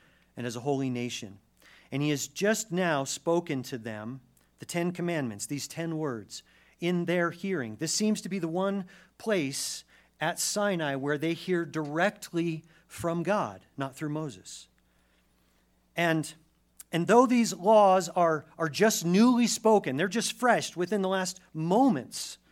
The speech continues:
apparently, in time, in the passage that we're gonna read today,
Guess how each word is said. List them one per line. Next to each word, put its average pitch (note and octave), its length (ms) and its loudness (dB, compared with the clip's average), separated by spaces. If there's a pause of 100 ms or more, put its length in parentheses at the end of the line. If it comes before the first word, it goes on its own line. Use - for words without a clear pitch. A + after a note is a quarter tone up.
(200)
apparently, C3+ 680 -4 (340)
in C3+ 360 -4 (260)
time, D3 460 -4
in C#3+ 160 -4
the B2+ 40 -4
passage C#3+ 300 -6
that C3+ 100 -8
we're C3+ 140 -6
gonna A#2+ 300 -6
read B2+ 320 -8
today, A#2+ 420 -10